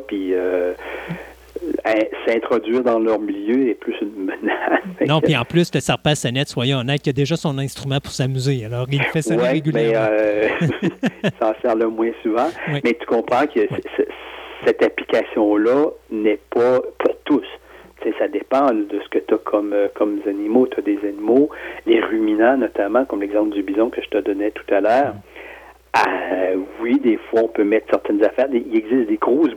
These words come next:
Speaker 1: boules en caoutchouc, immenses, immenses, comme des ballons géants, là, dans lesquels les mâles, les jeunes mâles, là, peuvent s'amuser à se toquer dedans, ben, les faire rouler ça.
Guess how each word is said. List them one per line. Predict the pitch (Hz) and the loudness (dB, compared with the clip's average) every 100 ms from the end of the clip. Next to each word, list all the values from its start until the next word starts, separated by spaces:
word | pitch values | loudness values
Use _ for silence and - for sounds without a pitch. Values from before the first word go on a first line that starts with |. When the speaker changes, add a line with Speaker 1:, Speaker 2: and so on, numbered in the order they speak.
| - | 0
Speaker 1:
boules | 135 147 | 0 2
en | 107 | 0
caoutchouc, | - 113 104 - 120 - - | -4 -4 -2 -2 -4 -8 -2
immenses, | 127 135 143 123 | 2 2 2 0
immenses, | - 113 113 - | -4 -2 -2 -2
comme | 104 | 0
des | 107 104 | 2 2
ballons | - 110 120 120 | 2 0 2 0
géants, | 101 107 113 160 | 2 2 0 0
là, | 135 165 - - - - - - | -2 -4 -10 -18 -16 -16 -20 -8
dans | 107 | -4
lesquels | 107 - 120 120 | -4 0 0 2
les | 110 104 | 2 2
mâles, | 98 113 131 131 120 | 2 4 4 4 4
les | 104 98 | 2 0
jeunes | 101 110 110 107 | 0 0 0 -2
mâles, | 101 113 120 113 | 2 4 4 2
là, | 101 | 2
peuvent | 110 107 - | 0 -2 0
s'amuser | 101 101 101 110 113 | -2 -2 -2 0 0
à | - - | -2 -2
se | 95 - | -4 -2
toquer | 113 - 98 - | -2 0 -2 -2
dedans, | - 98 113 - | -2 0 -2 -6
ben, | - 98 | -8 -6
les | - | -8
faire | - 104 101 | -2 -2 -2
rouler | - 110 104 - | 2 4 4 0
ça. | - 107 | 0 0